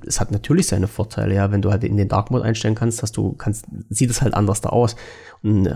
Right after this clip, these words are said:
hat in, in zu verschiedenen Tageszeiten halt auch seine Vorteile, sich das dann unter diesen Optionen anzuschauen. Aber es ist wirklich so,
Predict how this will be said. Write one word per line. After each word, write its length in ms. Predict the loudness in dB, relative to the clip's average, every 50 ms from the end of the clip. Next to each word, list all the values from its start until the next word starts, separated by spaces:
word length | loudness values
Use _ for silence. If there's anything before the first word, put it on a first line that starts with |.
| 0
hat 160 | 0 0 2 2
in, 280 | 4 4 4 4 2
in 260 | 2 2 0 0 0
zu 120 | 0 0 -2
verschiedenen 360 | -2 -2 -2 -2 -2 0 0
Tageszeiten 580 | 0 0 0 2 2 0 2 2 0 2 2 2
halt 140 | 0 0
auch 80 | 0 -2
seine 200 | 0 0 0 0
Vorteile, 400 | 0 -2 -4 -2 0 2 2 2
sich 140 | 0 0 -2
das 180 | -2 -2 -2
dann 220 | 0 0 0 0 0
unter 300 | 0 2 2 2 2 0
diesen 280 | 0 0 0 0 0
Optionen 400 | -2 -2 -4 -4 -2 0 0 0
anzuschauen. 540 | 0 -2 -2 -4 -4 -6 -2 0 0 0 0 -2 -6 -18 -20 -20 -20 -20 -20 -20 -20 _ -20 _ _
Aber 680 | 0 0 2 2 4 4 4 4 6 6 4 4 2 -2 -8 -20 _ _ _ _ _ _ _ _ _
es 180 | -4 -4 -4 -2
ist 280 | -2 -2 -2 -2 -2 0
wirklich 360 | 0 0 0 0 -2 -2 0
so, 480 | 0 2 2 2 2 2 2 2 0